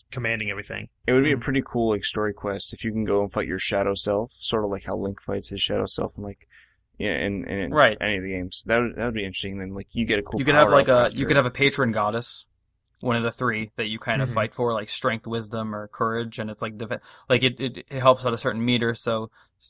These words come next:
Speaker 3: uh, power would be your, your health, and then wisdom would be your magic meter, and then, uh, courage would be stamina. That's
Speaker 1: Mm-hmm.
Speaker 3: it. Stuff,
Speaker 2: Oh, it's,
Speaker 3: simple
Speaker 2: uh,
Speaker 3: things like that.
Speaker 2: I like that. That's interesting.
Speaker 3: It's just
Speaker 1: Yeah.
Speaker 3: simple things to, like, add to the immersion of the world.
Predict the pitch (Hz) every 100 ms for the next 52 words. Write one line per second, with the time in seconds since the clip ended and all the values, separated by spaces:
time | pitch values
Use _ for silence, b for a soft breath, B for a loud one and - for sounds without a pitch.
0 | - 117 104 98 - - 127 113 110 107
1 | 107 104 - 110 101 101 - 104 104 113
2 | 107 104 - 107 104 104 - 113 107 110
3 | 104 101 104 107 107 107 104 104 104 104
4 | 104 B B B - 107 101 98 98 -
5 | 120 110 101 104 - 107 98 - _ _
6 | _ _ _ - 123 117 110 _ _ -
7 | 131 131 117 143 101 110 104 104 87 117
8 | 147 143 95 95 104 127 95 - - -
9 | _ _ _ _ _ - 131 123 170 147
10 | 131 131 123 120 - 120 110 - 131 127
11 | 120 127 117 107 107 110 113 104 104 104
12 | 104 101 110